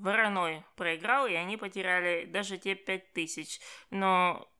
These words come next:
насколько я поняла, им удалось переубедить всех людей в, в округе, что тоже нужно ставить на вороного, потому что они все на них были очень злые.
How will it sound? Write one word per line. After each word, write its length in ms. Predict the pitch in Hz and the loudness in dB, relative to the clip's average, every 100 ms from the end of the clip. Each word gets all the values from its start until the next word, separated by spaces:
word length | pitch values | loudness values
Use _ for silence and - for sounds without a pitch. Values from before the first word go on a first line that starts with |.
| - | -10
насколько 360 | 190 202 220 226 | -6 -2 2 2
я 80 | |
поняла, 420 | 220 202 208 247 277 | 2 0 2 4 4
им 140 | 214 | 2
удалось 400 | 185 190 202 - | -2 -2 -4 -6
переубедить 800 | - 214 214 214 190 208 214 185 | -8 -4 -2 -2 -2 -4 -4 -6
всех 420 | - - 196 - | -6 0 0 0
людей 580 | 196 175 190 180 165 151 | -6 2 4 4 2 -2
в, 800 | - 165 160 156 165 170 160 160 | -8 -14 -14 -14 -14 -16 -16 -4
в 40 | 175 | -4
округе, 440 | - 202 240 214 | 0 0 0 0
что 220 | - - | -2 -4
тоже 320 | 170 233 254 269 | -2 0 2 2
нужно 280 | 262 247 | 2 2
ставить 380 | 233 - 226 226 | -2 2 2 2
на 120 | 226 214 | 0 0
вороного, 560 | 220 220 214 208 190 | 2 2 2 2 0
потому 300 | 185 185 196 | 0 -2 -2
что 180 | 196 196 | -2 -2
они 160 | 175 175 | -2 -2
все 300 | - 247 247 | 0 2 2
на 120 | 202 | 0
них 180 | 190 196 | -4 -4
были 240 | 185 180 | -4 -2
очень 340 | 175 185 - 190 | -2 -2 -2 -4
злые. 460 | 170 156 135 135 | -4 -4 -4 -6